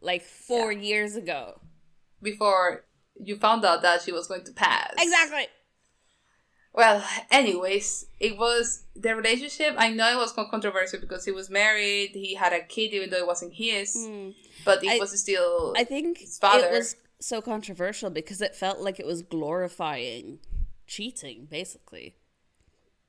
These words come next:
Speaker 2: At a certain point, yeah, I do. I comp-, yeah, like, emotional cheating, a hundred percent. How, however, I think that they were, yeah, they were just platonic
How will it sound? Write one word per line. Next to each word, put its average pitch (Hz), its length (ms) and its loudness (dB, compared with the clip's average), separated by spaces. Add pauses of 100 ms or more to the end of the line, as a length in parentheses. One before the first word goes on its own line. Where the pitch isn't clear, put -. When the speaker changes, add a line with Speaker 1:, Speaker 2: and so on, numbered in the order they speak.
(160)
Speaker 2:
At 254 140 4
a - 20 -2
certain 330 320 2
point, 320 240 4
yeah, 208 160 8
I 214 180 2
do. 262 140 0
I 233 100 2
comp-, 247 300 -2
yeah, 202 300 6
like, 190 140 2
emotional 233 440 -2
cheating, 269 300 -4
a 208 80 -2
hundred 185 240 -6
percent. - 380 -12 (800)
How, 247 400 4
however, 247 760 4
I 233 100 2
think 247 280 -2
that 240 140 0
they 220 120 0
were, 214 520 2
yeah, 202 180 0
they 196 80 -4
were 208 140 -6
just 220 300 -6
platonic 185 800 -6